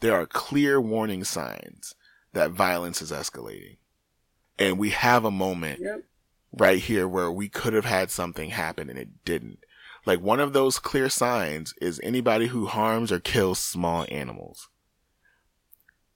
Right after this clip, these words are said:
Speaker 2: We see it
Speaker 1: Mm-hmm.
Speaker 2: so
Speaker 1: And we would
Speaker 2: frequently.
Speaker 1: see this happen in a post that he, he posted, I believe it was March twenty-fifth. It was only, like, ten days after, fifteen days after he was in Buffalo. He wrote,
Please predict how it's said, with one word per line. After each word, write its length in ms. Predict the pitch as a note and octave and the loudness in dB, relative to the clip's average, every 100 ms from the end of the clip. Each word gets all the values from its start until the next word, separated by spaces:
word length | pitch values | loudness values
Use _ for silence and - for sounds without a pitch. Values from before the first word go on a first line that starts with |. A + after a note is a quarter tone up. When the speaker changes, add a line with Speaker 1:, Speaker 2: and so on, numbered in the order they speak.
| - | -10
Speaker 2:
We 160 | D3+ D3 | -6 -2
see 220 | - D#3 | 0 0
it 100 | F2+ | 0
Speaker 1:
Mm-hmm. 280 | E2+ G2 B2+ | 0 0 0
Speaker 2:
so 360 | D#3 D3+ - - | 0 -4 -6 -2
Speaker 1:
And 240 | G#2+ G2+ | 0 2
we 120 | G#2+ | 2
would 180 | G#2 F#2+ | 2 0
Speaker 2:
frequently. 40 | - | 0
Speaker 1:
see 200 | G3 A#3+ | 0 2
this 220 | C3 - | 2 2
happen 540 | A2+ E2 - A1+ G#1+ - _ _ _ _ - | 2 2 -2 -10 -12 -18 _ _ _ _ 0
in 100 | A2 | 2
a 60 | |
post 400 | - - C#3+ C3+ | 4 6 6 6
that 240 | B2+ A2+ - | 6 6 4
he, 200 | A#2+ G#2 | -2 -2
he 100 | A2+ | 0
posted, 300 | C3+ B2 G#2+ | 0 2 2
I 40 | |
believe 320 | G2+ G#2+ A#2+ F2+ | 0 -2 -2 -2
it 140 | G2+ | -2
was 160 | G2 G2 | -2 0
March 260 | G#2 G#2 | 0 0
twenty-fifth. 580 | - A2+ F#2 - B2 F2+ | 0 0 0 2 2 4
It 40 | |
was 100 | F#2 | 2
only, 200 | G2 G2+ | 2 2
like, 120 | E2 F2 | 0 -2
ten 220 | F#2+ F#2+ | -4 -2
days 260 | F#2+ F2+ | -2 -2
after, 480 | F2 E2+ - E2+ D#2+ - _ _ | -2 -2 -4 -4 -4 -8 _ _
fifteen 320 | - G#2+ G#2+ | -2 0 -2
days 220 | F#2 F2 F2 | -2 -2 -2
after 280 | E2+ - G2 | -2 -2 -4
he 100 | F#2+ | -4
was 100 | F2+ | -6
in 120 | E2+ | -2
Buffalo. 580 | A2+ D#3+ - C#2 B1+ - - _ _ - - | 2 2 0 -6 -6 -8 -16 _ _ -20 -6
He 120 | A2 | -2
wrote, 380 | G#2 B2+ B2 - | 4 6 6 4